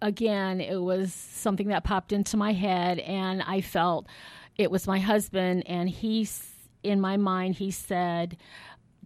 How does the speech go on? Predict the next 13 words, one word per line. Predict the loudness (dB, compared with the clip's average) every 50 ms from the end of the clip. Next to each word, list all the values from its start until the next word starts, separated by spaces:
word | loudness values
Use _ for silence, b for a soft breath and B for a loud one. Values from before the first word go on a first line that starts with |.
| _ _
"Toons," | -12 -6 6 10 10 12 12 10 8 2 0 -6 -2
that | 2 2 2 2
was | 2 -2
the | 0 0
nickname | 0 0 -2 -4 -4 -2 0
we | 0
had | 0 -2 -4 -4
for | -4 -6
each | -6 -2 -2 -2
other, | -2 0 0 -2
"you | -2 0 0 0 2
did | 4 4 4 2 2
good." | 2 2 2 4 2 0 -2 -4 -8 -10